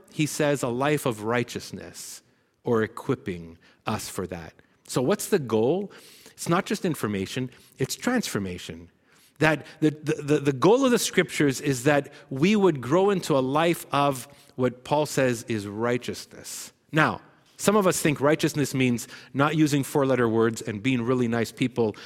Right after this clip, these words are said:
at an elevator to let people in. And probably it includes that, but here's what it really means.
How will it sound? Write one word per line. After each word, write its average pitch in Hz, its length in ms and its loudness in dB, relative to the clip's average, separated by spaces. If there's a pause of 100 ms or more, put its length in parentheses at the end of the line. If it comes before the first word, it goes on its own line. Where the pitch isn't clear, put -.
(140)
at 117 160 0
an 117 80 2
elevator 117 420 4
to 107 80 0
let 110 200 -2
people 117 320 0
in. 98 240 0
And 147 240 0 (180)
probably 175 420 2
it 135 80 2
includes 143 400 0
that, 196 200 0 (260)
but 156 260 2 (520)
here's 226 400 2
what 170 180 4
it 175 60 6
really 240 260 6
means. 107 380 0